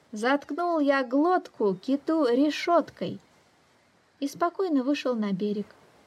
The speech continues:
Отправился к своей маме, которая разрешила ему болтать ногами в воде.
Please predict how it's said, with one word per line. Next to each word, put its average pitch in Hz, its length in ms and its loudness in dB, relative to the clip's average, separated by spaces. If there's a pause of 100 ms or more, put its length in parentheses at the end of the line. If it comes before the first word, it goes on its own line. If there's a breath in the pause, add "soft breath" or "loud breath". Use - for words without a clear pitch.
(200)
Отправился 294 680 0
к 196 60 -8
своей 202 380 -2
маме, 349 400 -2 (320)
которая 320 480 2
разрешила 214 560 0
ему 240 220 0
болтать 202 480 -4
ногами 208 420 -6
в 185 120 -8
воде. 190 380 -12